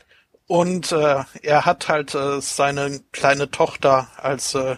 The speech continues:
sehende Hilfe, äh, irgendwie mit, äh, dabei. Was, also das ist so ein bisschen so, so ein Negativpunkt, den ich jetzt, äh,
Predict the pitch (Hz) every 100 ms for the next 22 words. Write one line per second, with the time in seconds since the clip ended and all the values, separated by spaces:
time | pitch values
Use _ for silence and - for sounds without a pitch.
0 | - _ _ _ - - 156 151 147 139
1 | 156 185 - 156 151 - 151 143 143 139
2 | 139 139 131 131 - 131 143 - - -
3 | - 135 120 143 139 139 165 - _ _
4 | - _ _ _ _ _ _ _ _ _
5 | _ _ _ _ - 139 180 190 - 170
6 | 151 156 156 180 - 165 - 160 143 160
7 | 160 147 143 - 143 135 - 135 135 135
8 | - 139 147 151 - 139 - - 135 135
9 | 135 131 143 - - - 127 127